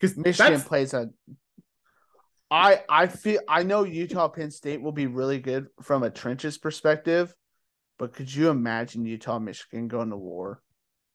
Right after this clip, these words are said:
Speaker 1: Oh my God. People might die on the field. <laughs>
Speaker 2: Like, okay, full disclosure. So Neil and I, we've said we've been in the band. So my senior year, which was Neil's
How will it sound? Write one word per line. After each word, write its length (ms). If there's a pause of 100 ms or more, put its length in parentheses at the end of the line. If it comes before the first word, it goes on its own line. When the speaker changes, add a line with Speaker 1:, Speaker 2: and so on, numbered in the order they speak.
(1700)
Speaker 1:
Oh 180
my 140
God. 340 (400)
People 220
might 220
die 260
on 100
the 60
field. 440 (400)
<laughs> 100 (640)
Speaker 2:
Like, 420 (720)
okay, 320
full 280
disclosure. 600
So 480
Neil 320
and 80
I, 240
we've 320
said 240
we've 180
been 180
in 80
the 60
band. 520 (600)
So 520 (260)
my 300
senior 340
year, 260
which 320 (540)
was 260
Neil's 520